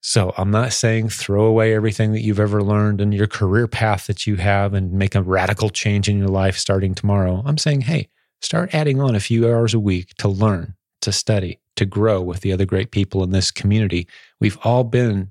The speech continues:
right where you are. Again, this episode is for people who are new. We've all been there,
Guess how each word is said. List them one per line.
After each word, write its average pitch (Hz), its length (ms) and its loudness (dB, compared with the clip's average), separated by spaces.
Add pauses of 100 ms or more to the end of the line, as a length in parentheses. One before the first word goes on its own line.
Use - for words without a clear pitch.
right 104 300 2
where 110 200 0
you 92 300 0
are. 85 280 -6 (440)
Again, 95 280 0
this 92 200 -2
episode 104 420 0
is 98 100 0
for 92 160 -2
people 98 320 -2
who 101 140 0
are 98 120 2
new. 95 420 -2 (340)
We've 90 260 -2
all 101 320 2
been 98 340 0
there, 85 240 -8